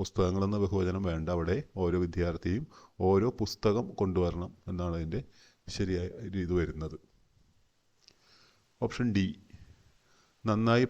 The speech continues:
പഠിച്ചവരെല്ലാം ഉന്നത വിജയം നേടി. അപ്പോൾ ഓപ്ഷൻ ഡി ആണ് ശരിയായിട്ട് വരുന്നത്. നന്നായി പഠിച്ചവരെല്ലാം ഉന്നത വിജയം നേടി എന്നുള്ളതാണ് ശരിയായിട്ടുള്ള വാക്യ-, അതിൻ്റെ ഉത്തരമായിട്ട് വരുന്നത്.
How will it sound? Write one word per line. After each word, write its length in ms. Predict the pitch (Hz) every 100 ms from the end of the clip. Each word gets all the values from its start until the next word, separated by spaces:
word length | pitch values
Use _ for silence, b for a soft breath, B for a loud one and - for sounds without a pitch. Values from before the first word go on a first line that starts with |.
| 117
പഠിച്ചവരെല്ലാം 640 | 98 - 98 90 87 107 - -
ഉന്നത 180 | 110 95 92
വിജയം 280 | 85 80 80
നേടി. 200 | 76 - - - _
അപ്പോൾ 160 | - 98
ഓപ്ഷൻ 240 | 92 - 123 117
ഡി 100 | 104 101 117
ആണ് 140 | 110 156 - _ -
ശരിയായിട്ട് 340 | 104 90 80 87
വരുന്നത്. 320 | 80 78 80 131 - B B _
നന്നായി 300 | 101 92 95 95
പഠിച്ചവരെല്ലാം 640 | 92 85 90 85 82 98 160 - _ b b b -
ഉന്നത 320 | 101 95 101 95
വിജയം 280 | 85 85 87
നേടി 160 | 85 80
എന്നുള്ളതാണ് 320 | 82 80 85 - - -
ശരിയായിട്ടുള്ള 560 | 104 87 82 76 92 135 - _ _ _ -
വാക്യ-, 240 | 78 - 98
അതിൻ്റെ 220 | 87 80 95
ഉത്തരമായിട്ട് 480 | - 85 80 76 73
വരുന്നത്. 320 | - - -